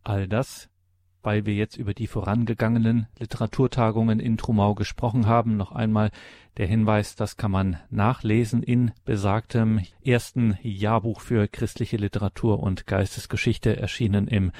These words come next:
Lepanto Verlag. Das kann man natürlich nachlesen, das haben wir verlinkt in den Details zu dieser Sendung bei uns auf unserer Website.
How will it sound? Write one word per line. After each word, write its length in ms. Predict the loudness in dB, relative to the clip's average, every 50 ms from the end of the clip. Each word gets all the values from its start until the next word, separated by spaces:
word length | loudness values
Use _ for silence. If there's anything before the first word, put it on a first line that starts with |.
| -12 -20 -20 -10 -2
Lepanto 460 | -2 -2 0 0 0 0 0 0 -2
Verlag. 460 | -2 -2 -2 0 2 0 0 0 -4 -10 -16 -12 _
Das 160 | -6 -6 -4
kann 140 | -2 -2 0
man 100 | 0 2
natürlich 500 | 0 0 0 0 0 0 0 -2 -4 -8 -6
nachlesen, 560 | -4 -2 -2 -2 0 0 0 0 2 0 0 -2
das 160 | -2 -2 -2
haben 120 | 0 0
wir 100 | 0 -2
verlinkt 420 | -2 -2 -2 0 2 0 0 0 0
in 100 | -2 -2
den 100 | 0 0
Details 520 | -2 -2 -2 0 0 0 0 0 -2 -4
zu 100 | -4 -2
dieser 260 | 0 0 0 0 -2
Sendung 460 | 0 0 0 2 2 2 0 0 -2 -4 -10 -14 -16 -16 -16 -16 -18 -8 -4
bei 160 | -2 0 0
uns 240 | 0 0 -2 0 0
auf 160 | -2 -2 -2
unserer 640 | -2 -2 0 0 0 2 2 2 2 2 0 -2 -6
Website. 760 | -6 -2 -2 -2 -2 -2 -4 -4 0 2 2 2 0 -2 -8